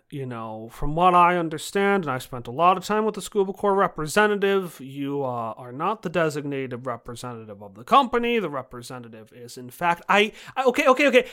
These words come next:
that is too, <laughs> too much, too much, fine, I won't, I won't see as that. I know that I am not in charge of skateboard acquisition.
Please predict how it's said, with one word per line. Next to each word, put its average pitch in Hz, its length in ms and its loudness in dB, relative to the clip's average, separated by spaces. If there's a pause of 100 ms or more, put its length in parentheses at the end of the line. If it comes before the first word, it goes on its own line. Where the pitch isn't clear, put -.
(100)
that 240 140 2
is 262 120 -4
too, - 260 0
<laughs> 247 120 -2
too 247 180 0
much, 262 340 4
too 302 160 4
much, 269 260 6
fine, 214 280 4
I 190 140 2
won't, 185 380 2 (320)
I 190 120 4
won't 196 360 0
see 262 320 0
as 285 140 -4
that. 254 580 4 (360)
I 170 220 -2
know 165 640 0 (260)
that 180 460 2
I 156 200 -2
am 202 120 0
not 214 180 2
in 285 120 -2
charge 226 540 4
of 165 160 -2
skateboard 269 840 4
acquisition. 254 1400 2